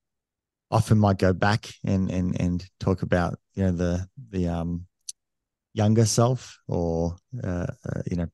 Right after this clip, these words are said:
be able to potentially in your mind's eye, observe a little you.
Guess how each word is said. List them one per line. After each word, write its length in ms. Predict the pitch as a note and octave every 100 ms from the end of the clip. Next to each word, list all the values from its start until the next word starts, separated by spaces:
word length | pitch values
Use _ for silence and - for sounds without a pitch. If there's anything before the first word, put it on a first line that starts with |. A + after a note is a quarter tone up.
| _
be 80 | F#2+
able 220 | F2 F2
to 260 | F2+ F2 E2 - B2 _ _
potentially 500 | - F#2 - F2 F2+
in 80 |
your 140 | F2+ F2
mind's 360 | F2+ F2 F2+
eye, 380 | E2+ E2 E2+ E2+ F#2+ _ -
observe 480 | E2 - F#2 G2+
a 60 | G#2
little 380 | G2+ G#2+ A2+ A#2
you. 320 | A2+ B2+ F3+